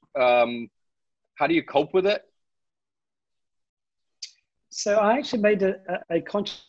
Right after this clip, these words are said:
Speaker 2: to reduce my commitments this year around traveling.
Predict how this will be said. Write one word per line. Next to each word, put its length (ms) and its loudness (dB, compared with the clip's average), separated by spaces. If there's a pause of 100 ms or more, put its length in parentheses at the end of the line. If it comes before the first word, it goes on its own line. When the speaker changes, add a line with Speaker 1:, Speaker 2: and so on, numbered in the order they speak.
(4000)
Speaker 2:
to 120 -4
reduce 360 0
my 100 -2
commitments 380 -6
this 220 0
year 300 4 (340)
around 180 4
traveling. 460 2